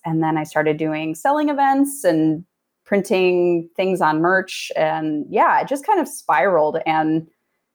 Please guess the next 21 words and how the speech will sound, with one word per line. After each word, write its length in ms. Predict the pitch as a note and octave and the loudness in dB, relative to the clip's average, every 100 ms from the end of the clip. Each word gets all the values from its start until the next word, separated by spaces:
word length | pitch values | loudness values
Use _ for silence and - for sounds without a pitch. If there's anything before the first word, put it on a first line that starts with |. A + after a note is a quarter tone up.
| _ _ | _ _
now 440 | F3 E3 D#3+ E3 D#3+ | -2 2 4 4 2
I'm, 600 | D#3 D#3 D#3 D3+ D#3 D#3 _ _ _ | -2 -2 -2 0 -2 -6 _ _ _
I'm 140 | D#3+ | -10
able 240 | - E3 E3 | -4 -2 -2
to 100 | D#3+ | 0
offer 760 | D3 E3 D#3+ E3+ D#3 D#3+ D#3+ _ _ _ _ F#3 | 2 0 2 2 4 2 -2 _ _ _ _ 2
all 140 | G3+ | 4
sorts 300 | G#3 G#3+ G3+ | 4 0 2
of 80 | E3+ | 0
things, 340 | D3+ D3 D#3 | 2 2 -2
from, 220 | - D#3+ | -2 -2
like, 260 | D#3 D3+ D#3 | 0 -2 -4
drawing 320 | - D#3 D3+ | -4 -4 -2
workshops 880 | F3 G3+ - F#3+ - - - - - - - | -4 -4 4 4 4 -2 -14 -14 -16 -18 -4
to 360 | D3+ D3+ D#3 | -2 0 -2
live 280 | D3+ D3 D#3 | 0 0 0
drawing 380 | E3 F3 F3+ F3+ | -2 0 0 0
events, 720 | F3 E3+ D#3+ E3 - - - - _ _ _ _ _ | 2 2 2 0 -4 -12 -14 -16 _ _ _ _ _
selling 340 | - F3 E3+ E3 | -2 2 4 4
merch, 360 | D#3+ D#3 - - | 2 0 -2 -8
and 460 | E3 D#3+ D#3 D#3 | -2 0 2 0